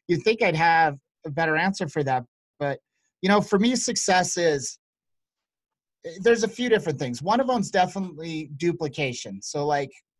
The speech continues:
I have kids. I want, I want to be better and, uh,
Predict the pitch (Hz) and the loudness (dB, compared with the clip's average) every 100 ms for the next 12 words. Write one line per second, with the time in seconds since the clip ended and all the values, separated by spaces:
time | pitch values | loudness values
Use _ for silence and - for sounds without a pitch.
0 | - 165 180 175 135 165 117 98 - - | -4 0 2 0 -2 -4 -4 -6 -16 -18
1 | _ _ _ _ 143 160 165 165 165 160 | _ _ _ _ -2 0 0 0 0 0
2 | - _ _ _ _ _ _ 165 196 233 | -6 _ _ _ _ _ _ 2 2 2
3 | - 160 202 202 180 185 190 196 190 - | 0 -2 -2 2 4 6 4 2 -2 -10
4 | _ _ _ 147 151 147 147 139 - | _ _ _ -4 -2 0 -2 -4 -6